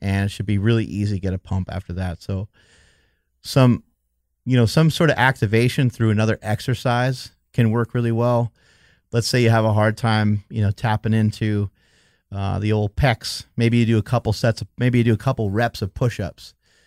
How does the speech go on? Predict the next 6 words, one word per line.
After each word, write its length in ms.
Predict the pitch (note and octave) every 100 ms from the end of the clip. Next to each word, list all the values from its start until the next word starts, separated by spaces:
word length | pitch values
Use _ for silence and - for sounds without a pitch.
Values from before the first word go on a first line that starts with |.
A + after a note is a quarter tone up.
| _ _ -
ten, 420 | - A#2+ A2+ G#2+
fifteen, 560 | G#2+ A2+ - A2+ A2 A2
twenty 300 | - A2+ A2+
reps 260 | G#2+ G2 -
of 60 |
push-ups. 580 | - B2+ - G#2+ G2+ -